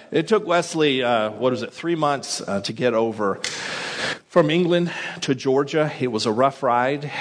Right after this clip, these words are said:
There was a bad storm, remember? And during that ride, he meets a group of Germans. Uh, we call them Moravians today. These were German pietists. And Wesley was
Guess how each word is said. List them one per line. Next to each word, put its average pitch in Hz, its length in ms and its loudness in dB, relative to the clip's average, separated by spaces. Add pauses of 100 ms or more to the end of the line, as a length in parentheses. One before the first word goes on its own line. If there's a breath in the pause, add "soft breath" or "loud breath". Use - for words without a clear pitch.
(540 loud breath)
There 113 140 4
was 107 140 2
a 104 60 4
bad 131 440 0
storm, 135 440 0
remember? 127 440 0 (560 loud breath)
And 101 160 -4
during 151 300 2
that - 640 0
ride, 139 380 0
he 127 120 0
meets 123 640 2
a 117 60 -4
group 123 240 2
of 123 100 -4
Germans. 117 720 0 (680 loud breath)
Uh, 95 240 0
we 120 100 0
call 135 220 6
them 120 100 4
Moravians 117 640 4
today. 104 400 2
These 117 340 -2
were 110 120 2
German 120 400 0
pietists. - 1040 0
And 98 180 -2
Wesley 110 420 2
was 92 580 0